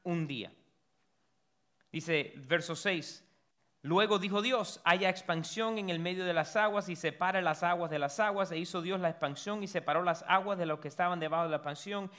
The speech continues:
y de las aguas que estaban sobre la expansión, y fue así. Y Dios llamó a la expansión cielos, y fue la tarde y la mañana el día segundo."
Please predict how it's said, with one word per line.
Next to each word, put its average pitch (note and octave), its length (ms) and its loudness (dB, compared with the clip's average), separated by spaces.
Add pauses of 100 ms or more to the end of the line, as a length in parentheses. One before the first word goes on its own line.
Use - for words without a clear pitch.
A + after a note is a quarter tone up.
(140)
y E3 120 2
de D#3 100 2
las D3 180 4
aguas F#3+ 300 0
que E3+ 80 -4
estaban E3+ 280 2
sobre E3+ 200 -2
la D#3+ 60 -2
expansión, F#3+ 500 -2
y E3 80 -6
fue F3+ 260 -2
así. A3 400 -6 (160)
Y D3+ 140 -2
Dios F3+ 320 0
llamó F3 320 2
a E3+ 60 6
la - 40 -4
expansión D3 560 -4
cielos, A#3 560 0 (320)
y D#3 80 -6
fue E3 180 0
la D3+ 160 4
tarde F#3 260 6
y - 20 -2
la F3 80 2
mañana E3 400 0
el C#3 260 -4
día D3+ 220 0
segundo." B2+ 480 -6